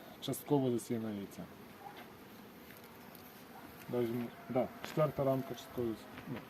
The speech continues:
Ну, то результат показав свій. Да, я ще раз планую їм дати інвертований сироп, для того, що десь обіцяю цей тиждень холодний. Нехай краще не буде.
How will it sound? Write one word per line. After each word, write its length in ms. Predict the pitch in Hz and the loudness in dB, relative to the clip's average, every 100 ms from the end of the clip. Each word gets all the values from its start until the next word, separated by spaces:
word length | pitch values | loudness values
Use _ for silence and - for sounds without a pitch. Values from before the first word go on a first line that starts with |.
| - 135 | -6 -2
Ну, 360 | 135 131 123 123 113 - - - - - - | 0 2 0 -2 -6 -12 -12 2 6 6 6
то 60 | - | 4
результат 340 | 143 156 180 - | 6 8 6 4
показав 420 | - 131 113 107 | 0 2 4 2
свій. 160 | - 98 - 151 | 0 -6 -4 8
Да, 200 | 160 185 | 12 12
я 140 | 147 | 12
ще 260 | - 156 139 | 8 8 10
раз 180 | 131 | 8
планую 480 | - 135 131 131 123 | 8 4 6 8 8
їм 220 | 120 120 | 6 4
дати 300 | 117 120 - 104 - - - - - | 6 4 2 0 0 0 -10 -12 -4
інвертований 680 | 151 131 131 - 127 120 120 | 2 4 4 4 4 6 2
сироп, 280 | - 175 160 | 4 4 4
для 60 | 117 | 2
того, 200 | - 127 | 0 0
що 160 | - 101 - - | 0 -6 -8 2
десь 260 | 139 131 131 | 6 8 6
обіцяю 420 | 117 110 131 117 | 0 6 6 6
цей 180 | - 120 | 4 4
тиждень 320 | 131 110 113 - | 6 4 0 6
холодний. 360 | 143 170 156 139 - - - - - - - 120 | 8 8 6 -2 -12 -16 -16 -12 -12 -12 -6 -2
Нехай 380 | 113 143 135 - - - - | 4 6 6 2 -6 -6 0
краще 240 | 117 - 117 | 4 4 6
не 120 | |
буде. 120 | 107 | 4